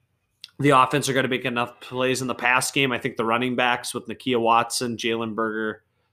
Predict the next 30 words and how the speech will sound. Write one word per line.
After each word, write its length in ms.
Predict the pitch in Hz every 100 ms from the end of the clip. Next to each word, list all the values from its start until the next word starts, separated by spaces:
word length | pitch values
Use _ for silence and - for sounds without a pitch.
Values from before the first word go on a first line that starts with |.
| _
you 80 | 104
know, 60 |
Garrett 300 | 104 113 110
Groshek, 460 | - 113 107 117 107
and 80 | 110
Isaac 280 | 107 107 -
Guerendo 380 | 110 110 113
are 160 | 110 110
gonna 120 | 113
make 200 | 110 107
a 60 | 113
lot 180 | 110 110
of 80 |
plays. 380 | - 113 107 107
And 80 | 107
I 120 | 107
just, 340 | 104 107 - _ _ _ _ _ _
I, 220 | - 69
I 40 | 113
see 260 | - - 123
this 220 | 120 -
game 360 | 123 117 117
going 300 | 110 110 110
very 220 | 107 107 104
well 240 | 104 104
for 120 | -
the 100 | 98
Badgers. 500 | 92 92 92 95 -
I 60 | -
think 300 | - 107 95